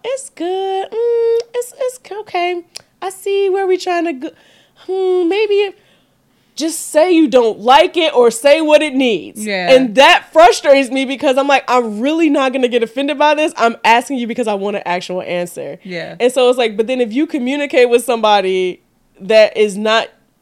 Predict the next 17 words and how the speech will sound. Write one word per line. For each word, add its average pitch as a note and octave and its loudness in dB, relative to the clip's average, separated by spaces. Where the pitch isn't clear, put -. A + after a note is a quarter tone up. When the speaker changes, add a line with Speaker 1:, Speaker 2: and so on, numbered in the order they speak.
Speaker 1:
and A#3+ 2
no, A3+ 0
and A3 -2
they're A#3+ 2
not A#3 -2
used G#3+ -10
to G3 -6
talking G#3 -6
to A3 -6
people G3+ -10
directly G3+ -4
or G3 -2
getting G3 -6
talked G#3 -6
at B3 -2
directly, C4+ -6
Speaker 2:
Yeah. D#3 -14